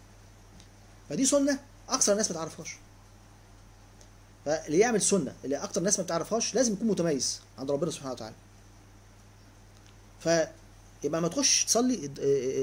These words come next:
الجامع، ما تصليش، ما تقعدش تص-، ما تصليش ركعتين وتقعد أبدًا. يعني مفيش إنسان عاقل ده هذا السؤال، لا، صلي ركعتين.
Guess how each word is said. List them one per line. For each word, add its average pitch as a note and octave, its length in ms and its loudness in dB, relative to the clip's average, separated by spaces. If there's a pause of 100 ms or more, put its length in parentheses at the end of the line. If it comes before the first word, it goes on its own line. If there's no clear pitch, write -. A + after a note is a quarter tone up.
(100)
الجامع، F#3+ 320 2
ما A#3 220 -6
تصليش، C4+ 280 0
ما E3 60 -6
تقعدش C4+ 220 -2
تص-، A3+ 200 0
ما F3 80 -2
تصليش G3+ 300 0
ركعتين A#3+ 280 -2
وتقعد F#3+ 360 0
أبدًا. F#3 220 0 (1400)
يعني B2 280 -6 (180)
مفيش F#3+ 160 0
إنسان F#3+ 200 0
عاقل F3+ 220 -2
ده F#3+ 160 4
هذا G3 80 2
السؤال، F3+ 320 0
لا، A3 160 0
صلي A3 280 8
ركعتين. G3 520 0